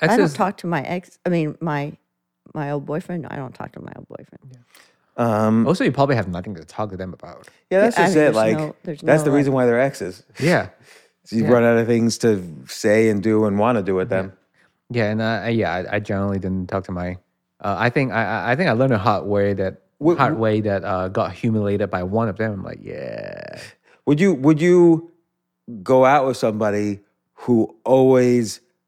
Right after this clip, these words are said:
Speaker 3: hung out with her exes?
Speaker 2: No.
Speaker 1: Mm-mm.
Speaker 2: No.
Speaker 1: That's
Speaker 2: No,
Speaker 1: weird.
Speaker 2: that's a red, that's a red flag right there, right?
Speaker 1: I think that's weird.
Speaker 2: It's
Speaker 3: I,
Speaker 2: weird
Speaker 3: I do
Speaker 2: and
Speaker 3: too, but
Speaker 2: red
Speaker 3: why
Speaker 2: flag.
Speaker 3: is that a red flag? I think there, that's a little
Speaker 1: Well,
Speaker 3: bit,
Speaker 1: okay,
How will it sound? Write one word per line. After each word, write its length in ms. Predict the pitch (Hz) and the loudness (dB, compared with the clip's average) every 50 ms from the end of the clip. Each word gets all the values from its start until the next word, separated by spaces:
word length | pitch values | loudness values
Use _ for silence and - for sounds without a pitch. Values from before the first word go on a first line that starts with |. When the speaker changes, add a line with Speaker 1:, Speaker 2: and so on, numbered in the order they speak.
| _ | _
Speaker 3:
hung 260 | _ - - 117 110 113 | _ -4 -2 0 0 2
out 180 | 113 113 104 | 2 2 2
with 120 | 104 98 110 | 0 0 0
her 100 | 110 101 | 0 2
exes? 460 | 101 98 95 - - 87 82 - 110 | 0 0 -2 -4 -8 -10 -8 -4 -2
Speaker 2:
No. 260 | 113 107 98 98 95 - _ _ _ | 0 0 0 -2 -6 -12 _ _ _
Speaker 1:
Mm-mm. 160 | 160 175 175 - - _ 123 107 117 135 | -4 -4 -4 -6 -8 _ -18 -18 -14 -8
Speaker 2:
No. 200 | 107 104 107 101 | -6 -4 -2 -2
Speaker 1:
That's 140 | 98 - - | -4 -6 -8
Speaker 2:
No, 80 | - 131 | -8 -6
Speaker 1:
weird. 280 | 147 151 120 120 120 | -4 -2 0 0 2
Speaker 2:
that's 180 | 135 135 131 - | 2 2 2 2
a 100 | 135 120 | 0 2
red, 380 | 113 131 147 165 160 - - - _ | 2 2 2 2 0 -4 -10 -12 _
that's 200 | 143 165 180 175 | 0 0 2 2
a 60 | 156 | 2
red 240 | 139 135 151 170 160 | 2 2 2 2 2
flag 320 | - - 147 143 117 - - | 0 -2 0 0 0 -2 -4
right 160 | 104 101 98 | -6 -4 -4
there, 160 | 92 87 80 | -6 -8 -6
right? 320 | 92 101 120 143 - - _ _ _ _ _ _ _ _ _ _ _ _ _ - | -6 -6 -6 -6 -8 -12 _ _ _ _ _ _ _ _ _ _ _ _ _ -4
Speaker 1:
I 80 | 233 302 | -4 -2
think 140 | 349 196 | 0 -2
that's 200 | 175 101 - - | -2 -2 -4 -6
weird. 440 | 147 151 139 147 147 123 104 107 - _ _ _ _ _ | -6 -4 -4 -2 -2 -4 -4 -6 -10 _ _ _ _ _
Speaker 2:
It's 220 | - - 143 151 | 0 2 2 2
Speaker 3:
I, 20 | 156 | 2
Speaker 2:
weird 100 | 190 240 | 2 4
Speaker 3:
I 100 | 160 185 | 6 6
do 60 | 196 | 6
Speaker 2:
and 80 | 190 160 | 6 4
Speaker 3:
too, 80 | 180 170 | 4 2
but 60 | 165 | 2
Speaker 2:
red 80 | 151 147 | 4 4
Speaker 3:
why 140 | 156 170 175 | 4 4 4
Speaker 2:
flag. 100 | 151 170 | 2 2
Speaker 3:
is 80 | 156 127 | 0 0
that 120 | 135 113 | 0 0
a 20 | 113 | 0
red 160 | 107 110 107 | -2 -2 -2
flag? 240 | - 117 104 95 - - | -2 -2 -2 -2 -2 -2
I 80 | 131 127 | -2 0
think 180 | 151 160 147 | 0 -2 0
there, 160 | 135 139 135 | 2 2 2
that's 260 | 131 120 131 135 127 - | 4 4 2 2 2 2
a 60 | 135 | 4
little 220 | 135 - 135 131 | 4 6 6 6
Speaker 1:
Well, 100 | 123 131 | 6 4
Speaker 3:
bit, 60 | 127 | 4
Speaker 1:
okay, 260 | 123 330 247 - - | 4 4 2 0 -2